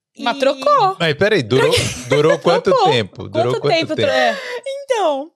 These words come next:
Speaker 1: agora vem a melhor parte, né? É, eu fiquei na primeira semana com a mentora. Aí chegou na sexta-feira.
Speaker 3: Hum.
Speaker 1: É, eu falei, "Olha", cheguei pra, pra uma das, das gerentes lá, né? Falei, "Olha,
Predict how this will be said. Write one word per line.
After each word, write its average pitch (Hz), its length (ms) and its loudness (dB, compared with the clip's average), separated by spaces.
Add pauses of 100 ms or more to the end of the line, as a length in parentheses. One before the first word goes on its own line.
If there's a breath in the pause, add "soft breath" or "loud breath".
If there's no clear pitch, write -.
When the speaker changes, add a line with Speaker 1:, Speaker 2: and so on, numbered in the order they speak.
(140)
Speaker 1:
agora 285 340 -4
vem 294 120 -2
a 302 60 -2
melhor 277 300 -4
parte, 233 440 -6
né? 240 200 -12 (420)
É, 226 520 -6 (380)
eu 247 140 -4
fiquei 262 400 -6 (300)
na 254 220 -4
primeira 262 340 -4
semana 247 440 -8
com 269 100 -12
a 254 40 -8
mentora. 247 580 -6 (420)
Aí 240 120 -12
chegou 247 220 -12
na 262 120 -10
sexta-feira. 269 760 -12 (140)
Speaker 3:
Hum. 101 320 -20 (680)
Speaker 1:
É, 233 480 -8
eu 240 40 -10
falei, 240 280 -10
"Olha", 233 460 -6
cheguei 240 300 -14
pra, 233 360 -12
pra - 160 -18
uma 226 120 -12
das, 220 480 -16 (340)
das 220 220 -8
gerentes 233 440 -6
lá, 220 220 -8
né? 277 180 -10 (400)
Falei, 247 240 -16
"Olha, 226 360 -12